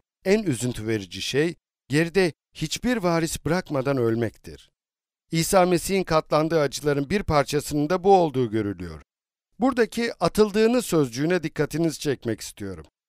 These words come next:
Şimdi onuncu ayete bakalım. Burada İsa'nın bir soyu, varisleri olduğunu göreceksiniz. On, on bir ve on ikinci ayetlerde çektiği acıların sonuçları anlatılmakta.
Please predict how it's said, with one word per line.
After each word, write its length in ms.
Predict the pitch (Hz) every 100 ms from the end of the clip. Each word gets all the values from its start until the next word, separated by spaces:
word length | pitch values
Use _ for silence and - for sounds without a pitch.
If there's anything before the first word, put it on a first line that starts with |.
| _
Şimdi 380 | - 240 240 254 - _
onuncu 420 | - 202 220 185 180
ayete 340 | 131 113 113
bakalım. 400 | 101 - 85 71 _ _ _ _
Burada 340 | 233 269 247 247
İsa'nın 640 | - 185 - 190 185 165
bir 140 | 165
soyu, 420 | 147 151 139 160 151
varisleri 540 | 131 135 143 - 160
olduğunu 380 | 160 123 110 104
göreceksiniz. 800 | 101 98 85 92 - 80 71 - _ _ -
On, 280 | 156 190 -
on 300 | - 214 226
bir 180 | 202 214
ve 60 | 208
on 180 | 208 233
ikinci 400 | 226 196 156 147
ayetlerde 720 | 127 127 - 113 101 160 196 - _
çektiği 420 | - 185 - 262
acıların 400 | 240 165 196 214
sonuçları 600 | 214 196 202 - 220 214
anlatılmakta. 840 | 202 151 120 - 107 98 - - 67